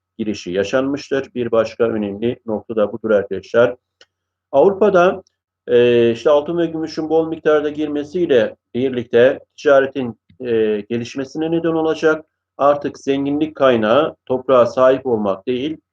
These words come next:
değerli madene sahip olmak şeklinde, e, değişmiş oluyor arkadaşlar.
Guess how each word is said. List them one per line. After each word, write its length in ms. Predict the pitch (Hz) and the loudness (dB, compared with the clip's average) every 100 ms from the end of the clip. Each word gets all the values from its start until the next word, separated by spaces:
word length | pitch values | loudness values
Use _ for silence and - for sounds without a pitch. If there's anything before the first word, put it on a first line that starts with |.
| - | 0
değerli 340 | 127 120 143 | 4 4 2
madene 440 | 131 117 107 123 135 | 0 0 0 -2 -4
sahip 340 | 131 120 120 123 | 0 0 0 -2
olmak 340 | 113 104 101 | -2 -2 -6
şeklinde, 640 | - 117 110 107 131 151 - _ _ | -8 -8 -8 0 0 0 -4 _ _
e, 80 | 120 | 0
değişmiş 680 | 110 104 131 127 - 139 131 | 0 2 0 0 -6 -8 -4
oluyor 260 | 113 98 | 0 0
arkadaşlar. 640 | 98 98 95 - 117 131 | 0 -4 -10 -2 0 0